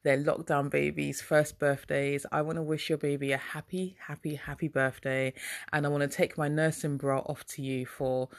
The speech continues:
surviving and thriving through twenty twenty, especially if you were a first-time mum. Honestly, you need to look in the mirror and just say to you, yourself, "You are amazing. You are absolutely an amazing mum,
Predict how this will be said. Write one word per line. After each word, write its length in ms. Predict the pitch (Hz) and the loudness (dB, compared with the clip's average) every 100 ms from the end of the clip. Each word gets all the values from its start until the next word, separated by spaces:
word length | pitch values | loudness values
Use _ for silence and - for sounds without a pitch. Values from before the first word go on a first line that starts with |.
| - | -14
surviving 720 | - 147 147 156 151 151 143 | -2 2 6 6 6 4 4
and 180 | - 139 | -4 -6
thriving 640 | - 147 139 135 131 131 127 | -4 -2 0 0 -2 -4 -6
through 300 | - 139 131 | -4 -4 -4
twenty 400 | - 160 151 147 | -4 -4 -4 -6
twenty, 420 | 147 135 - - | -6 -4 -4 -4
especially 800 | 147 - 196 196 - 170 143 135 - - - - | -6 0 2 4 4 4 4 2 -4 -12 -4 -2
if 240 | 151 - | 0 0
you 120 | 156 | 2
were 200 | 139 139 | 6 6
a 60 | - | 4
first-time 560 | - 151 - - 131 135 | 2 0 0 -2 -2 0
mum. 340 | 131 123 123 - | 0 0 -4 -4
Honestly, 440 | - 156 151 - | 0 0 -2 -2
you 120 | 135 139 | 0 0
need 220 | 143 135 | -2 -2
to 260 | - 135 131 - - | 0 2 2 -4 -2
look 200 | 151 180 | 0 4
in 60 | 208 | 4
the 80 | 185 | 6
mirror 420 | 151 143 139 135 | 6 8 8 4
and 180 | - 131 | 0 -4
just 220 | 135 - | -4 -4
say 180 | - 160 | 0 0
to 200 | 175 - | 0 -4
you, 300 | 135 135 135 - | -4 -4 -6 -6
yourself, 480 | 139 - 139 127 | -8 -4 -2 -2
"You 180 | 147 147 | -4 -4
are 200 | 139 135 | -2 -2
amazing. 680 | - 135 139 135 123 117 123 | 0 0 2 2 0 -4 -4
You 180 | 135 135 | -4 0
are 180 | 131 127 - | 0 0 0
absolutely 680 | 156 - 147 123 131 131 139 - - - - | -2 -2 -6 -2 -2 -4 -8 -16 -20 -20 -6
an 120 | 139 | -2
amazing 500 | 135 143 143 135 135 | 0 2 2 2 0
mum, 320 | 127 123 120 | 2 0 -2